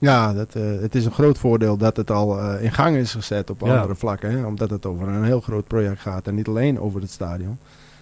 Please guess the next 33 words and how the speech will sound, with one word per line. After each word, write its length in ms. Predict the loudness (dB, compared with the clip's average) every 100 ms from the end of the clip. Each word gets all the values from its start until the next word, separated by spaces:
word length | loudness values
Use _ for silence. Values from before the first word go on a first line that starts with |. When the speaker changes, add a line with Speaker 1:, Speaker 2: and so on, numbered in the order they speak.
| -20
Speaker 1:
Want, 220 | -14 -12 -8
eh, 260 | -8 -8
als 100 | -6
dit 140 | -4 -2
een 60 |
jaar 240 | 0 0 0
eerder 240 | 2 2
was 140 | 2
gebeurd, 380 | 0 0 2 2
dan, 240 | 2 2 2
eh, 280 | 2 0 -2 -4 -8
weet 140 | -2 0
ik 100 | 0
niet 220 | -2 -6 -6
Speaker 2:
Nou 180 | 0 2
ja, 60 |
Speaker 1:
hoe 80 | 4
Speaker 2:
de, 60 | 2
Speaker 1:
het 80 | 2
Speaker 2:
de 60 |
Speaker 1:
dan 100 | 0
was 80 | 2
Speaker 2:
vraag 100 | 2
is 60 | 4
Speaker 1:
gelopen. 180 | 4 2
Speaker 2:
natuurlijk, 280 | 0 -2
wat 100 | -2
gaat 180 | -4 -4
de 80 | -4
Friese 260 | -8 -8 -8
Poort 240 | -8 -6 -6
doen? 200 | -8 -12 -16 -20 -20 -16
Speaker 1:
Ja. 260 | -4 -4 -4